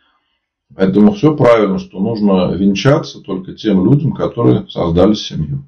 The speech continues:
Вот хороший вопрос. Оксана спрашивает, как бороться с завистью? Ну, в первую очередь, смотреть только на свои грехи и смотреть на свою жизнь. Мы никогда не смотрим на других людей, которые,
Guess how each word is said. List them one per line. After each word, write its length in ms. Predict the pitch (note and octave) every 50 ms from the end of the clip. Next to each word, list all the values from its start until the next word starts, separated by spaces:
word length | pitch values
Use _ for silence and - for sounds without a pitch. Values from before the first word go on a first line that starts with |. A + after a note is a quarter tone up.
| _ _ _ _ _ _ _ _ _ _ _ _ _ _ _ _ _ _ _ _ _ _ _ _ _ _ _ _ _ _ _ _
Вот 160 | - - -
хороший 440 | - C3 C3 B2 G#2+ F#2+ - - F#2
вопрос. 560 | G2 G2 G2 - C3 C#3+ E3 D#3 - - - _
Оксана 520 | F2 F2 - - - G#2+ G#2 G2 F2+ E2
спрашивает, 600 | D#2+ - _ F#2 F2+ E2+ E2 - - E2+ E2 - -
как 240 | C3 C#3 C3 A2
бороться 460 | G2 G2+ G2 A2 A2+ A2+ - - - F#2
с 180 | - - -
завистью? 720 | _ F2+ E2 F2+ G2 F#2 F2+ D2+ - - - - _ C3+ -
Ну, 120 | F#2+ -
в 100 | - -
первую 300 | - D3 D3 C#3 C3+ C#3
очередь, 340 | D#3 E3+ - - A#2 G#2+ -
смотреть 540 | - - G#2 G2 G2+ - A2+ B2 A#2+ - -
только 260 | G#2+ G2+ - - G#2
на 120 | G2 F#2+
свои 480 | F#2 - - G#2 G2+ G2+ F#2 D#2+ - - _ _ _ _ _ _ _ _ _ _ _
грехи 800 | - - - F#2+ - G#2 G#2 G#2 G2+ - - C#3 D3+ D#3+ D#3+ D#3+ - -
и 80 | F#2+ F#2
смотреть 560 | - - G#2 G#2 G#2 G#2 - B2+ C#3 C#3 B2
на 100 | A#2 G#2
свою 420 | - - A2 A2 A2 B2 B2+ C3
жизнь. 500 | A#2+ B2 A#2+ G2+ D#2+ - D2+ D2 - _ _ _ _ _ _ _ _ _ _ _ _ -
Мы 500 | - - G2 G#2 A2+ B2+ C#3+ D3 D3 C#3
никогда 600 | C3+ B2 C3 B2+ B2+ C3+ B2+ B2 B2 C3 D3+ D#3
не 140 | D3+ C#3 B2+
смотрим 560 | - - - C#3+ D3+ D3 C#3+ - A#2 A2+ A2+
на 100 | A2+ G#2+
других 440 | G#2+ A2 A#2 A#2 - C3+ B2 - -
людей, 400 | B2 B2 A#2+ - C#3 F#3 G3+ G3
которые, 760 | - - G#2+ - - C3+ C3 B2+ B2 A#2+ A2+ G#2+ G#2 G2+